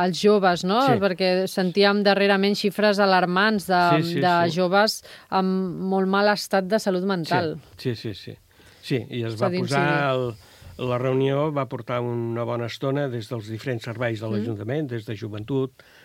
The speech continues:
Speaker 2: educació, esports... Tot això, eh, hi està molt, molt vinculat, no?
Speaker 1: Mm.
Speaker 2: Llavors, el que sí que caldrà... Bueno, i ara m'estic avançant, però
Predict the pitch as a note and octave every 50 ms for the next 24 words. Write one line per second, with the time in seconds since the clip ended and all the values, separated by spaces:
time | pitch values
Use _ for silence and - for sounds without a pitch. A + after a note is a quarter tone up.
0 | _ - B2+ A#2+ A#2+ A#2+ A#2 D#3 C3 - C3+ B2 B2 A#2+ A#2 A#2 - - A2+ B2+
1 | A#2 - - - B2+ A#2+ A2+ - - _ _ _ - - - - - - _ _
2 | _ - - D3+ D3 - E3 C3 - - D3+ D#3+ F3 - - - C3+ B2 A#2+ A#2
3 | A2+ A2 A2 A2 A#2 A#2 A2+ - - C3 A#2 A#2+ B2 C3 C#3 C#3 C3 B2 A2+ G#2
4 | A2+ B2 A#2+ A#2 B2+ C3+ A#2+ G#2 - B2+ A2+ G2+ G2 G2 - _ _ _ _ _
5 | _ _ _ _ - G#2 G2 F#3 D#3 C3+ A#2 A2+ A#2 A2+ B2 A#2+ C3 A#2+ G#2+ -
6 | B2 A2 - B2+ A2+ - C#3 A2+ - A#2 A2 A2+ A#2+ B2 C3+ C#3+ - _ _ -
7 | - - _ - - A#2 G#2+ G#2+ G2+ G2+ G2+ G#2 G#2+ G#2+ C3 C3+ A#2+ A2+ - C#3
8 | A#2 - A#2 G#2+ G#2 G2 - D#3+ D#3 C3+ A2+ - G#2+ A2+ G#2+ G2+